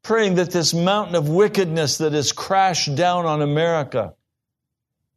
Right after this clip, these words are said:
would be removed and cast into the depths of the sea. I pray this prayer over many of you, asking that God would remove from you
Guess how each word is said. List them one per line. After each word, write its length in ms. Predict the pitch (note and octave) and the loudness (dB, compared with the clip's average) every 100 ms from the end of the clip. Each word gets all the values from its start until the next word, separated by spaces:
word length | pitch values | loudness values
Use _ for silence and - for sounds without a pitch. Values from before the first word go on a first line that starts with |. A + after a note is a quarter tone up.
| _ _ _ _ _ | _ _ _ _ _
would 200 | D#3 D3 | -4 -2
be 120 | C#3+ | 0
removed 640 | E3 D#3 D3 E3 F3+ C3+ C3 | 2 2 2 2 2 0 -2
and 180 | C3 | -4
cast 420 | - F3 D3+ - E3 | -4 -4 -4 -4 -4
into 240 | D#3 C#3 | -4 -4
the 140 | A#2+ | -4
depths 420 | A2+ B2 C#3 D3 B2+ | -4 -2 -4 -4 -8
of 120 | G#2+ | -6
the 80 | G2+ | -6
sea. 460 | - B2 F2+ D#2 _ _ _ _ _ _ _ _ _ _ _ _ _ _ _ _ _ _ _ _ _ _ _ _ _ _ _ _ _ _ _ _ _ _ _ _ _ _ _ _ - | -4 -6 -6 -10 _ _ _ _ _ _ _ _ _ _ _ _ _ _ _ _ _ _ _ _ _ _ _ _ _ _ _ _ _ _ _ _ _ _ _ _ _ _ _ _ -12
I 80 | |
pray 280 | A2+ - D#3+ | -10 -2 -2
this 260 | B2 B2+ - | 0 -2 -6
prayer 320 | - D3+ C3+ | -4 -2 0
over 240 | A#2+ A2+ | 0 -2
many 320 | A#2 B2+ C3 A#2+ | -2 -2 -2 -2
of 120 | G#2+ | -2
you, 340 | B2+ A2 D2 _ _ _ _ _ _ _ _ _ _ _ _ _ _ _ _ _ _ _ _ - | -4 -4 -8 _ _ _ _ _ _ _ _ _ _ _ _ _ _ _ _ _ _ _ _ -6
asking 480 | C3 C3 - B2 | -6 -4 -4 -2
that 220 | A2+ A#2 A#2 | -2 -2 -4
God 320 | A#2+ B2 G#2+ | -4 -4 -4
would 200 | A2+ G#2+ | -4 -4
remove 500 | A#2 G#2+ A#2+ C#3 A#2+ | -4 -2 -2 -2 -6
from 280 | - A#2+ G#2 | -6 -4 -4
you 340 | G#2 F#2 E2+ | -4 -6 -10